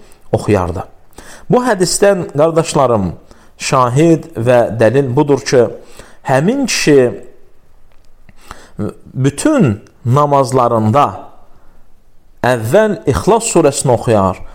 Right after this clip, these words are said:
sonra isə bir surə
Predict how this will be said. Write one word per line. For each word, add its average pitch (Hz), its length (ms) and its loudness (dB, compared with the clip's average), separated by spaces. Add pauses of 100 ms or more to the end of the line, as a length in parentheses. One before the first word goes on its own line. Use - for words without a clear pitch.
(140)
sonra 147 520 2
isə 143 280 0 (840)
bir 214 320 2 (280)
surə 123 460 2